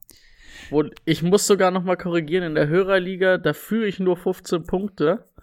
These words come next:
Aber da spielt Woods gegen Cup und ich hab noch die Buccaneers Defense. Ich denke, das sollte sich auszahlen.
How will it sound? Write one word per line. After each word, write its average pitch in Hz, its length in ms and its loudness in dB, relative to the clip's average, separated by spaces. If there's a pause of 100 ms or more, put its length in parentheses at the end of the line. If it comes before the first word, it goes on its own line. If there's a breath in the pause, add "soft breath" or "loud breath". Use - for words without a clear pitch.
(580 soft breath)
Aber 139 260 0
da 156 120 6
spielt 180 400 0
Woods 139 440 -2
gegen 180 480 -4
Cup - 440 0
und 180 160 2
ich 185 140 2
hab 165 80 2
noch 165 120 6
die 165 100 -4
Buccaneers 131 540 0
Defense. 131 380 -6
Ich - 80 -10
denke, 156 240 0
das 139 160 -2
sollte 147 260 0
sich 127 200 -6
auszahlen. 120 580 -4